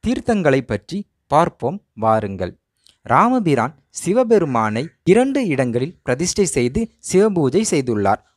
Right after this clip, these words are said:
அதில் ஒன்று பெருஞ்சிறப்பு பெற்ற ராமேஸ்வரம், மற்றொன்று தீர்த்தங்கள் நிறைந்த இந்த தீர்த்தமலை ஆகும். இந்த ஸ்தலத்தில் மிக விசேஷமானவை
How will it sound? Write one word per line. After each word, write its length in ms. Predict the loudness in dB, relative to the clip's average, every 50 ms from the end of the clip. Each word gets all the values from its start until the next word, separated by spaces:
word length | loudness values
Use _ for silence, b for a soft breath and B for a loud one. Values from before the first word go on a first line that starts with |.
| _ -4
அதில் 360 | 0 0 2 2 2 0 0 0
ஒன்று 340 | -2 -2 0 -2 -2 -4 -6 -8 _ _
பெருஞ்சிறப்பு 600 | 0 2 2 2 2 2 2 2 2 0 -2 -4
பெற்ற 380 | -2 -2 -2 -2 0 2 2 2
ராமேஸ்வரம், 680 | 2 2 0 0 -2 -2 -2 -4 -2 -2 -2 -2 -4 -6 b b b b
மற்றொன்று 600 | -2 -2 -2 -2 -2 -2 -2 -2 -2 -2 -2 -4 -4 b b b _
தீர்த்தங்கள் 560 | -2 -2 -2 0 0 0 2 2 2 0 0
நிறைந்த 340 | 0 -2 -2 -2 -2 -2 -2 -4 b b b b
இந்த 400 | -4 -2 -2 0 0 -2 -2 -4 _ _ _ _
தீர்த்தமலை 640 | -2 -2 -2 -2 -2 0 0 2 2 2 2 2 2 2
ஆகும். 380 | 2 0 -2 -4 -8 -14 -16 -16 _ _ _ _ _ _ _ _ _ _ _ _ _ _ b b b b b 0
இந்த 380 | 0 2 2 2 2 2 2 2
ஸ்தலத்தில் 580 | 0 0 2 2 2 0 -2 -4 -8 -8 -8 -10 -8
மிக 300 | -6 -4 0 2 2 2
விசேஷமானவை 960 | 2 0 -2 -2 0 0 0 0 2 0 0 2 2 0 0 0 0 -2 -4